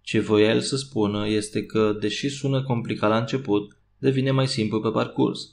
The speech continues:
Cu cât faceți acest subiect să pară mai simplu și cu cât veți învăța mai multe noțiuni de bază, cu atât veți putea deveni mai bogați, reducând în același timp gradul de risc.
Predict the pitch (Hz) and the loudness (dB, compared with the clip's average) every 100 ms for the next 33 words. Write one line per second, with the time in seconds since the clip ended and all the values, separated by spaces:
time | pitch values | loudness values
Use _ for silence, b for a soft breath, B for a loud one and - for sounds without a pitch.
0 | _ _ _ - 113 180 180 - 131 131 | _ _ _ -2 2 2 0 0 0 0
1 | 131 113 117 117 - 113 107 104 110 104 | 0 -2 -2 -4 -2 2 2 2 -2 0
2 | 104 117 131 110 104 98 123 123 b _ | 0 0 -2 0 0 0 -2 -4 b _
3 | - 156 160 160 165 156 160 156 156 156 | -4 0 2 4 2 2 2 2 0 0
4 | 156 120 110 110 143 151 151 143 135 113 | 2 2 2 2 2 2 0 0 -2 0
5 | 113 120 98 95 95 135 - - _ _ | 0 2 2 2 0 -4 -6 -16 _ _
6 | 170 165 170 156 160 160 - 151 131 123 | -4 0 2 2 2 0 -2 0 0 0
7 | 120 113 113 107 117 135 107 104 - - | -2 -2 0 0 0 0 2 0 -4 -14
8 | - - 107 110 107 - 139 143 139 135 | -20 -6 0 0 0 -2 2 2 2 0
9 | 135 117 110 110 - 107 110 - 98 95 | 0 0 0 -2 -4 -4 -4 -2 2 4
10 | 101 107 120 117 - - | 2 0 0 -2 -4 -10